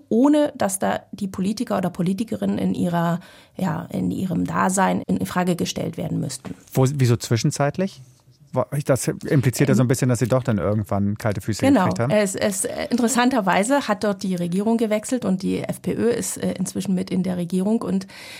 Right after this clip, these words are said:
Speaker 1: hat diese Stabsstelle, ähnlich wie jetzt hier beim Bundestag, ähm, wieder abgeschafft. Aber die haben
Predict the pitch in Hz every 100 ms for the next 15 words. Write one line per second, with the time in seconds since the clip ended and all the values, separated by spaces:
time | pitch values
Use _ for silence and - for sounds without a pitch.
0 | - - 185 190 - 190 185 - 165 -
1 | 196 190 208 - 180 180 175 165 160 170
2 | 175 165 156 160 180 190 175 175 - 175
3 | 175 185 180 170 - 147 - 139 - -
4 | 156 160 160 165 185 180 -